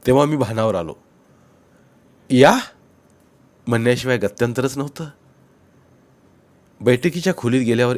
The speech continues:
एक खुर्ची दाखवीत मी म्हणालो, "बसा." "बसत नाही, मी निघाले," ती म्हणाली. आपण काय म्हणावे ते मला सापडेना. तशी तीच भराभर बोलू लागली.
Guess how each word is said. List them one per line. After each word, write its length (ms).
एक 140
खुर्ची 300
दाखवीत 400
मी 80
म्हणालो, 360
"बसा." 320
"बसत 360
नाही, 240
मी 100
निघाले," 480
ती 100
म्हणाली. 380
आपण 260
काय 300
म्हणावे 400
ते 100
मला 180
सापडेना. 500
तशी 180
तीच 260
भराभर 340
बोलू 200
लागली. 300